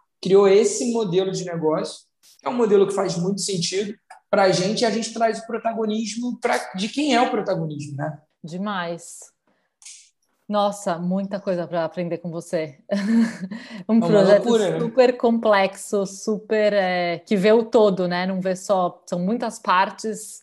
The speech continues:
Speaker 2: trabalhando junto. Eu acho que isso
Speaker 1: É,
Speaker 2: é muito bonito.
Speaker 1: é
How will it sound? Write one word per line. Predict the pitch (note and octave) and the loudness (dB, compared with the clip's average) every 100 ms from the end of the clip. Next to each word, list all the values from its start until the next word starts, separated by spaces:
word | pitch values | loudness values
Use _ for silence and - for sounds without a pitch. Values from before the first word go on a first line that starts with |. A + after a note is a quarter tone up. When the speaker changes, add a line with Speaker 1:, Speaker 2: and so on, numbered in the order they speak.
| _ _ _ _ | _ _ _ _
Speaker 2:
trabalhando | G3 F#3+ G3 G3 F#3+ F#3+ | 0 2 4 2 2 -2
junto. | F3 F#3 F3 E3+ E3+ - | -2 -2 -2 -4 -6 -6
Eu | E3+ E3+ | -4 -2
acho | E3+ E3+ | -4 -6
que | F#3 - F#3 F3+ F3 E3 - | -16 -10 -8 -6 -8 -10 -10
isso | F3 - G3 F3+ E3+ - _ | -12 -10 -10 -8 -8 -14 _
Speaker 1:
É, | F#3 | -8
Speaker 2:
é | F#3 - | -8 -12
muito | - G3 | -16 -12
bonito. | F#3+ F#3 | -6 -2
Speaker 1:
é | E3+ | 0